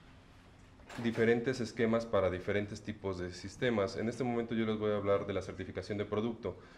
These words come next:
pero también tenemos esquemas, por ejemplo, para la verificación de sistemas, como puede ser la nom cero veinte, que es una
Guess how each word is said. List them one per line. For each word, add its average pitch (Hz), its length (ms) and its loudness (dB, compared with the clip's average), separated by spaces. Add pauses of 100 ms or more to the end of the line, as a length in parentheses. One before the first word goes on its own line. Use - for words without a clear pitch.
(180)
pero 101 120 0
también 113 280 0
tenemos 120 340 0
esquemas, 107 340 -2
por 95 140 -4
ejemplo, 98 320 -4
para 92 220 2
la 87 360 2
verificación 98 680 -4
de 104 80 -2
sistemas, 101 500 -4
como 90 160 -8
puede 98 200 -4
ser 95 120 -6
la 85 100 -4
nom 90 160 -4
cero 117 220 -2
veinte, 110 300 -2
que 95 80 -4
es 95 120 -6
una 87 380 -2